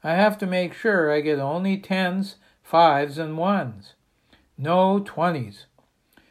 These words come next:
So far, no one has objected, although I've not yet gone into detail about my reasons for rejecting twenties. Another option is to rubber stamp a message on each twenty dollar bill,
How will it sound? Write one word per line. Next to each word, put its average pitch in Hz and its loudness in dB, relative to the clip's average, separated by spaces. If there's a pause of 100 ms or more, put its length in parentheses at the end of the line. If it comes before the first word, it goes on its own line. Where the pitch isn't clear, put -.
So 208 2
far, 147 -2
no 151 -2
one 202 2
has 220 0
objected, 185 -2 (400)
although 160 2
I've 165 4
not 170 -2
yet 175 0
gone 165 0
into 165 -6
detail 147 -6 (360)
about 175 2
my 170 0
reasons 143 -2
for 175 -6
rejecting 160 -4
twenties. 131 -10 (2000)
Another 226 2
option 143 -2
is 160 -6
to 147 -4
rubber 180 2
stamp 208 0
a 208 0
message 180 -2 (200)
on 143 -8
each 156 -8
twenty 165 -4
dollar 160 4
bill, 147 0